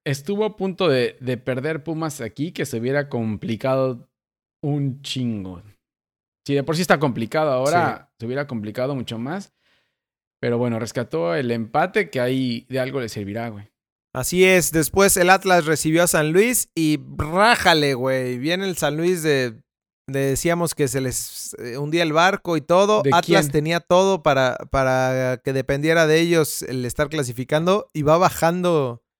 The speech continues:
Speaker 2: En lugar de subir como la espuma, el, el Atlas baja como el, ¿qué será, güey? Como las piedras, güey, en, en la tabla, en la tabla general.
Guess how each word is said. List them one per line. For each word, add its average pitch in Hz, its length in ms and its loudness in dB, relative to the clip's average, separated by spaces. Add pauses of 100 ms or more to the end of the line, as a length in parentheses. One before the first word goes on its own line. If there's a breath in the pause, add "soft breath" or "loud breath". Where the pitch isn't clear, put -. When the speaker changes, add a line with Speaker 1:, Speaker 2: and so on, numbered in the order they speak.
(380)
Speaker 2:
En 147 80 -2
lugar 180 260 4
de 226 60 2
subir 185 280 4
como 185 240 2
la 139 60 2
espuma, 170 340 -2
el, 139 360 0
el 123 240 -2
Atlas 139 400 -2
baja 139 340 0
como 110 320 -8
el, 95 460 -14 (160)
¿qué 113 80 -12
será, 113 280 -6
güey? 98 300 -12 (1500)
Como 123 200 -4
las 120 180 -2
piedras, 147 460 2
güey, 113 240 -8
en, 123 200 -10
en 131 300 -8
la 120 80 -4
tabla, 135 600 0
en 123 120 -10
la 120 80 -4
tabla 143 260 0
general. 165 600 -2